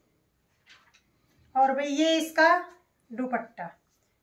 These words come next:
पिस्ता ग्रीन ये कलर है, मेहंदी ग्रीन, sorry पिस्ता नहीं, मेहंदी ग्रीन, मेहंदी ग्रीन ये कलर है और विचित्रा में इसका दुपट्टा है। दुपट्टे पे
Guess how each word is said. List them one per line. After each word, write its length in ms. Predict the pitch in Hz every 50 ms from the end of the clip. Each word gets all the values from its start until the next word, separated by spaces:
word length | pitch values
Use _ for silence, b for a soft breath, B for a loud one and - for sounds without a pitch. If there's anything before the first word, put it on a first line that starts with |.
| _ _ 294
पिस्ता 300 | 302 302 - - 339 330
ग्रीन 300 | - 302 311 311 311 311
ये 160 | 311 302 302
कलर 320 | 302 269 247 226 226 220 208
है, 160 | 214 220 220
मेहंदी 320 | 247 240 240 254 254 302 254
ग्रीन, 260 | 254 240 214 196 185
sorry 320 | 185 - 247 240 240 240 240
पिस्ता 320 | 254 277 247 - - 254
नहीं, 140 | 240 254 285
मेहंदी 380 | 302 269 233 240 240 247 247 240
ग्रीन, 360 | 233 233 214 190 185 180 - _ - - - _ _ _ _ _ _ _ _ _ _ _ _ _ -
मेहंदी 380 | 240 247 247 269 285 302 330 330
ग्रीन 280 | - 311 302 311 311 311
ये 140 | 311 311 302
कलर 300 | 302 262 240 240 247 254
है 220 | 247 294 320 339 330
और 200 | 320 311 311 302
विचित्रा 500 | 285 311 302 - 330 330 - 359 339 339
में 160 | 330 339 339
इसका 380 | 330 330 311 311 - - 311 320 330 330 - B B B B B B _ 208
दुपट्टा 420 | 247 247 247 214 - - - 226
है। 120 | 220 226 220
दुपट्टे 440 | 226 269 269 311 302 - - 330 330
पे 200 | 320 330 320 330